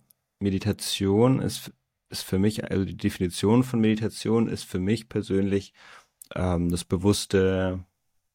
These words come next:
Verweilen im Sein, würde ich jetzt einfach mal nennen. Das bewusste Wahrnehmen, dass ich bin. Und, ähm,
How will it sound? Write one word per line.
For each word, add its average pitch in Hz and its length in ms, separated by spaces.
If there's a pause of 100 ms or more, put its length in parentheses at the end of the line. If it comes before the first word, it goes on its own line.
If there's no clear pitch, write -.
(800)
Verweilen 90 560
im 90 140
Sein, 117 500 (1160)
würde 117 140
ich 110 60
jetzt 127 160
einfach 120 220
mal 123 160
nennen. 127 480 (760)
Das - 120
bewusste 98 680
Wahrnehmen, 92 460
dass 87 200
ich - 160
bin. 135 360 (1300)
Und, 101 640
ähm, 92 540